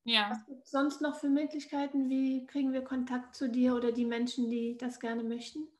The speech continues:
Speaker 1: Ja, danke für die Frage. Ähm, genau, ich hab ja auch ein Buch geschrieben. Das heißt, ich kann viel und das ist gut so. Das ist im Remote Verlag erschienen dieses Jahr.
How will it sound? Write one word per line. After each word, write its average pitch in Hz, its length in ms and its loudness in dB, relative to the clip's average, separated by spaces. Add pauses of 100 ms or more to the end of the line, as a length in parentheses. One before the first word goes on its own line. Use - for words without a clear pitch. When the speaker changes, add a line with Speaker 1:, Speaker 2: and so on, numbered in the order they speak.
(420)
Speaker 1:
Ja, 226 220 4
danke 208 280 -2
für 214 160 -10
die 202 140 -8
Frage. 196 500 -6 (540)
Ähm, 214 340 2 (160)
genau, 226 300 4
ich 220 120 -2
hab 233 120 -2
ja 214 180 4
auch 240 80 0
ein 214 160 2
Buch 254 240 -6
geschrieben. 294 760 -4
Das 226 200 -2
heißt, 226 240 0
ich 220 160 -10
kann 220 180 -2
viel 240 300 0
und 220 120 2
das 214 200 -6
ist 214 180 -14
gut 254 300 -8
so. 285 180 -4
Das 214 240 -4
ist 214 160 -10
im 214 200 2
Remote 214 380 0
Verlag 262 400 0
erschienen 247 380 -2
dieses 254 320 -6
Jahr. 262 320 -2